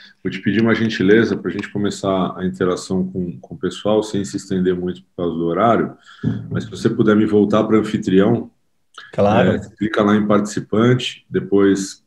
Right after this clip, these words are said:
Speaker 1: palestrantes. Eu tô como
Speaker 2: Palestra.
Speaker 1: prática e ensino.
Speaker 2: Promover permissão, não, cadê? Tornar anfitrião. Prontinho.
Speaker 1: Aí, boa. Pra poder ligar. Fica com a tua câmera ligada aí. Perfeito.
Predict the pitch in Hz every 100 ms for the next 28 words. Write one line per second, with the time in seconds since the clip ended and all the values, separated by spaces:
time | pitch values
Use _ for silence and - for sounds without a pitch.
0 | _ _ _ _ 104 104 101 - 101 120
1 | 131 - - _ _ _ _ _ _ _
2 | - _ _ 92 98 107 104 101 110 110
3 | - 113 107 - 95 87 - _ _ _
4 | _ _ _ _ _ _ _ _ _ _
5 | - 107 98 98 98 110 113 107 104 -
6 | 101 98 95 - 92 92 92 92 98 104
7 | 117 120 101 85 85 - 147 147 104 87
8 | 85 - _ _ _ _ _ _ _ _
9 | _ _ _ _ 87 82 85 80 - -
10 | 82 78 76 _ 90 - 92 95 92 87
11 | - 90 120 110 104 - 101 98 92 85
12 | 87 85 85 95 - _ _ 101 - -
13 | 87 85 123